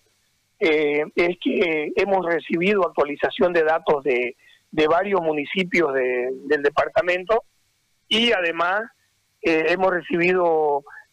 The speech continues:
eh, actualización del idif y de otras instituciones, ¿no? de fallecidos de fechas anteriores. Pero pese a todo ello, tenemos que decirle a la población de que se han hecho cosas, ¿no?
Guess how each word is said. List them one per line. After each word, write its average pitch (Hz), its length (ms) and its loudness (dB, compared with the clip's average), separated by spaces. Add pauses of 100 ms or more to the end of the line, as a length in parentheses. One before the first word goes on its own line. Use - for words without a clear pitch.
(100)
eh, - 100 0
actualización 165 760 0
del 165 160 -2
idif 190 360 -4
y 156 120 -6
de 160 100 2
otras 170 220 0
instituciones, 180 920 -2 (320)
¿no? 196 280 2
de 180 120 -2
fallecidos 165 680 0
de 147 140 0
fechas 160 400 -2
anteriores. 151 560 0 (1400)
Pero 170 260 0
pese 226 300 0
a 220 80 0
todo 233 320 2
ello, 226 520 0
tenemos 170 320 0
que 180 100 -2
decirle 170 340 0
a 185 40 2
la 165 140 -2
población 156 560 0
de 175 120 -2
que 127 420 -2 (720)
se 190 80 2
han 226 140 2
hecho 208 240 -2
cosas, 185 500 0
¿no? 151 220 -2